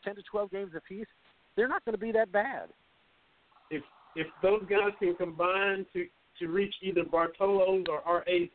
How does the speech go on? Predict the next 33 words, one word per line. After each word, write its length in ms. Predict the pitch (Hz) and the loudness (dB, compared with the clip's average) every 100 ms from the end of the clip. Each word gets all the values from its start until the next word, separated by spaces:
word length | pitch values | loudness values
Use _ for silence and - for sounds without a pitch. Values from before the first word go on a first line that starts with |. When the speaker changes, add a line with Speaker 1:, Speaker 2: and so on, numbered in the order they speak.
| 170 | 0
Speaker 2:
age, 340 | 180 156 143 - - 143 | 2 2 -4 -10 -18 -8
then, 300 | 160 160 151 143 | -4 -2 -4 -2
yeah, 160 | 185 151 | -2 0
we'll 200 | 147 156 | -4 -6
be, 300 | 156 160 165 _ _ _ _ _ _ | -2 -4 -4 _ _ _ _ _ _
we'll 120 | 160 160 | -6 0
be 160 | 175 | 2
doing 220 | 175 175 | 4 4
all 160 | 170 170 | 4 0
right. 220 | 190 185 - | -2 -4 -10
<laughs> 60 | 156 - - _ _ _ - | -18 -18 -20 _ _ _ -6
Speaker 1:
<laughs> 100 | 254 - 233 226 - 247 - 262 - 185 - - - | -6 -10 -8 -2 0 0 -2 -6 -4 -6 -6 -10 -10
Yeah, 160 | 254 262 | -4 -2
those 160 | 240 254 - | -2 -4 -4
two 140 | 269 277 | -2 0
combined 480 | - 220 240 269 269 | -2 -2 0 0 -2
are, 40 | 226 | -6
what, 220 | 240 214 - | -6 -8 -10
eighty-two 680 | 208 254 233 180 _ 247 254 | -18 -16 -20 -20 _ -14 -14
years 300 | 247 233 190 | -14 -16 -14
old, 320 | 214 247 240 | -12 -12 -12
I 120 | 170 151 - | -12 -12 -10
think. 120 | 196 | -2
Speaker 2:
<laughs> 100 | 277 269 427 269 - | 0 0 -8 -12 -8
Yeah, 100 | 285 | -8
Speaker 1:
Forty-two 120 | 220 233 | -8 -12
and 80 | 202 | -18
Speaker 2:
yeah. 160 | 247 254 | -6 -4
Speaker 1:
forty. 160 | 220 | -4
It's 160 | 147 160 _ | -8 -16 _
crazy. 680 | - 226 240 254 220 135 95 - _ _ _ | -16 -12 -10 -12 -16 -18 -20 -20 _ _ _
Speaker 2:
It 640 | 202 214 196 190 190 208 | -4 -2 -2 -2 0 0
is. 120 | 143 | 0